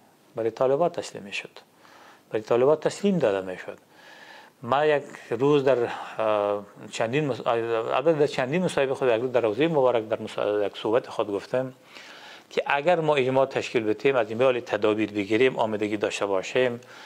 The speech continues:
کمبودات و نواقص خود، اشتباهات خود، خالیگاه خود پر بکنیم، جلویش بگیریم، حداقل پنجاه فیصد از جغرافیای طالب می‌تونیم بگیریم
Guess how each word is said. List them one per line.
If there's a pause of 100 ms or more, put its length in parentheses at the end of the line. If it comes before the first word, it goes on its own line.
(180)
کمبودات
و
نواقص
خود، (460)
اشتباهات
خود،
خالیگاه
خود
پر
بکنیم، (380)
جلویش
بگیریم، (760)
حداقل
پنجاه
فیصد
از
جغرافیای
طالب
می‌تونیم
بگیریم